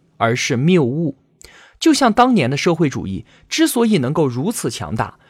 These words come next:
其实就在于它给了民众一种美好的幻象，敢于向人们承诺幸福。群众从来都未曾渴望过真理，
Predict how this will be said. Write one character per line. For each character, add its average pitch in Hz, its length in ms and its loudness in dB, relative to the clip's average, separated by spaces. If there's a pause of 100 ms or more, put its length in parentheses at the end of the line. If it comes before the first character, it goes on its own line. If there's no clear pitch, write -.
其 269 220 -2
实 254 160 0
就 220 140 2
在 160 180 2
于 - 300 -10
它 294 180 -4
给 156 180 2
了 135 120 0
民 131 200 -2
众 180 220 0
一 190 100 -2
种 131 160 -4
美 113 300 -2
好 - 240 -6
的 107 80 -10
幻 143 340 -2
象， - 280 -6 (420)
敢 147 220 2
于 175 100 -2
向 226 240 0
人 135 140 0
们 151 120 0
承 117 240 -6
诺 147 160 0
幸 135 280 -2
福。 - 240 -18 (480)
群 196 260 0
众 254 220 -2 (160)
从 226 240 -2
来 262 160 2
都 233 100 0
未 226 180 4
曾 156 200 -4
渴 120 180 -4
望 123 160 0
过 120 140 -4
真 165 280 2
理， - 220 -8